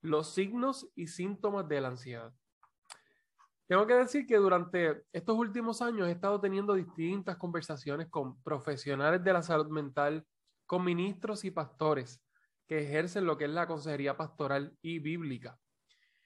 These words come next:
sobre el tema de la ansiedad y algunas también de sus causas. En esas conversaciones hemos hablado de la relación que puede guardar la ansiedad con la espiritualidad.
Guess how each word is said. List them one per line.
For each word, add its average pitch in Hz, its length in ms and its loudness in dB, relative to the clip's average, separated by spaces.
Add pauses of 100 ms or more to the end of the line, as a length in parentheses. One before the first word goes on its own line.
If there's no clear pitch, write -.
(240)
sobre 208 260 6
el 190 160 2
tema 220 240 6
de 254 80 6
la 247 60 6
ansiedad 247 460 4 (380)
y 202 160 0
algunas 208 600 2
también 185 360 -4
de 170 120 -4
sus 135 240 -10
causas. 123 600 -4 (340)
En 151 160 -4
esas 160 220 -6
conversaciones 175 960 -2 (400)
hemos 180 200 0
hablado 233 420 6
de 170 180 0
la 156 120 -2
relación 156 640 -2
que 190 160 -2
puede 165 360 0
guardar 147 640 0 (400)
la 156 240 4
ansiedad 180 800 0
con 160 220 -2
la 143 80 0
espiritualidad. 156 720 -4